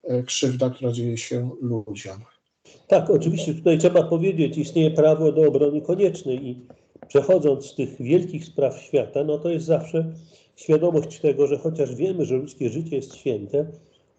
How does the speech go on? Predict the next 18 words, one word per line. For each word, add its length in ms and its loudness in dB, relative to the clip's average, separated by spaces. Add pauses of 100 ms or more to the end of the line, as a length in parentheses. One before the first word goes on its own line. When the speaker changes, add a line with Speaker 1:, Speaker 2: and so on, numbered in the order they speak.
(160)
Speaker 2:
no 120 4
to, 300 2 (220)
mm, 600 2
człowiek 400 2
ma 140 -2
prawo 380 2
do 140 6
obrony. 460 2 (640)
Jeżeli 600 -2 (300)
jakiś 440 0
napastnik, 800 -4 (640)
y, 340 2 (240)
napadnie 500 2
na 140 -4
kobietę, 640 -2 (760)
to 280 2 (400)
normalny 540 2
mężczyzna 760 -4